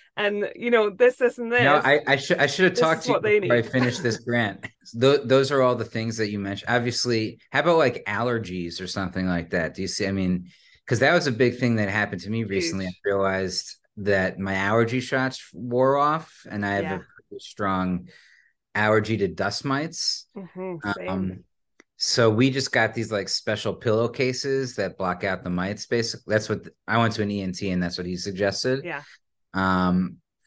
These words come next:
Speaker 2: so, I mean, I guess that's, an, and so allergies might also play a role in the
Speaker 1: Uh,
Speaker 2: nose as well, I
Speaker 1: yeah.
Speaker 2: guess.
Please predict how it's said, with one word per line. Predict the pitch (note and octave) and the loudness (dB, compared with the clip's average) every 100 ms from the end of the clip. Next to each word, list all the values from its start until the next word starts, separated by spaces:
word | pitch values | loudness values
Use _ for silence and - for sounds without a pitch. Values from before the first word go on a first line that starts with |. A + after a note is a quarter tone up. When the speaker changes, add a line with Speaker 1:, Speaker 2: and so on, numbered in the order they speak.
| _ _ - | _ _ -4
Speaker 2:
so, | - A#2+ A#2 A2 - | 2 4 4 2 -2
I | - | -2
mean, | A#2+ A2+ | 2 2
I | |
guess | A2 B2+ | 2 2
that's, | B2 B2 B2 | 2 0 0
an, | A#2 | -8
and | - A2 G#2 | -6 -4 -4
so | - A#2+ G#2+ | 0 2 2
allergies | G2 D3 C#3+ A2+ G#2 | 2 4 4 0 -4
might | G#2 G2+ F2 | -4 -6 -4
also | G2+ G2+ G2 | -4 -4 -4
play | - G2+ | -2 0
a | F#2+ | 0
role | F#2+ F#2+ F#2 | -2 -2 -2
in | F2+ | -2
the | F2+ F2+ | 0 0
Speaker 1:
Uh, | A#3+ | 0
Speaker 2:
nose | E2+ D2+ | -2 -10
as | - - | -12 -4
well, | G#3+ | 0
I | E4 D#4 | 0 -2
Speaker 1:
yeah. | |
Speaker 2:
guess. | - _ - | -8 _ -20